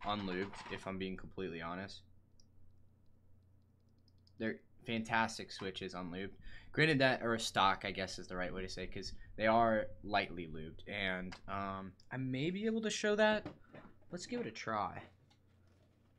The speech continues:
Some of you guys might already have some Tangy experience, so you know what I'm talking about. Um, is my switch box <clears throat> getting in the way? Here we go.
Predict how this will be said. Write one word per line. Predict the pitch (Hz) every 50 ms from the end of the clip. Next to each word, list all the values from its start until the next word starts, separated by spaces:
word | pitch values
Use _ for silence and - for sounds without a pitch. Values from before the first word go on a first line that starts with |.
| _ -
Some | - - - 175 202
of | 208 180
you | 190 175
guys | 147 139 127 127 120 110 - 110
might | 113 113 110 82
already | 98 110 104 98 98
have | 98 98 95 98 98 -
some | - 101 95
Tangy | - - 101 101 98 92 92 85
experience, | 76 - - - - - 107 104 95 82 82 80 76 - - - - - - - _ _ _ _ _ _ _ -
so | - - - 101
you | 98 95
know | 110 127
what | 127 113
I'm | 92 78 73
talking | - - 101 101 98 - 90 87
about. | 82 85 85 87 85 82 76 - _
Um, | - 80 78 82 85 85 80 80 82 82 87 104 - - - - - - - - - - - - - _ - _ _ _ _ _
is | 110 113 123
my | 135 151 160 160 151 - - - _ _ - _ _ - _ - _ _ _
switch | - - - - 147 147 -
box | 139 135 139 139 - - - - - - - - -
<clears throat> | 165 160 - - - _ _ _ _ _ - - - -
getting | 143 135 123
in | 120 110
the | 101
way? | 101 101 92 87 107 135 - - -
Here | 151 131 123
we | 110
go. | 80 80 73 76